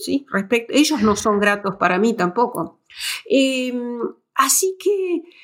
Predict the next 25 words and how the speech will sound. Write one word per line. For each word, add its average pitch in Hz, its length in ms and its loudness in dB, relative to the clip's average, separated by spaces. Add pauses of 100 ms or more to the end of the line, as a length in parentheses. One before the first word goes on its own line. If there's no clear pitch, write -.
(280)
y, 277 320 2
y 277 80 -2
decía 294 460 0
que 233 280 -2
en 226 80 -4
su 277 180 0
momento, 277 480 0
con 208 140 2
respecto 240 440 -2
a 233 80 4
esto 247 300 0
de, 190 340 0
de 190 220 -6
Darwin 247 440 0
ha 262 80 -2
muerto, 233 560 0
los 208 140 0
científicos 302 720 -2
argentines 262 920 0
dijeron, 262 600 2 (580)
en 220 200 4
otro 262 460 4
diario 202 520 2
pudieron 240 420 2
replicar 254 720 0